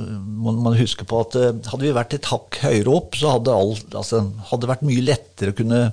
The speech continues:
plukke, kan du si, eh, spillere ut ifra kvalitet og alt sånt, men jeg er veldig fornøyd med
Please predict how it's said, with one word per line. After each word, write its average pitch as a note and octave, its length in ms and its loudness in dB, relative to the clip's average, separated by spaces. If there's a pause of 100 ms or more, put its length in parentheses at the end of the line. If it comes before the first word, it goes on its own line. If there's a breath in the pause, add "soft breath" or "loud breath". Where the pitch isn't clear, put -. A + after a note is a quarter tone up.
(520 loud breath)
plukke, B2 460 0
kan A#2 140 0
du B2 80 0
si, A#2 120 2 (240)
eh, A#2 400 4
spillere G#2 560 2
ut - 160 -2
ifra A2+ 240 2 (960 loud breath)
kvalitet A2 640 2
og G#2 140 4
alt G#2 80 0
sånt, B2+ 180 4
men B2 160 4
jeg A#2 300 6
er A2+ 100 0
veldig G2 320 4
fornøyd A2 300 4
med A2 240 6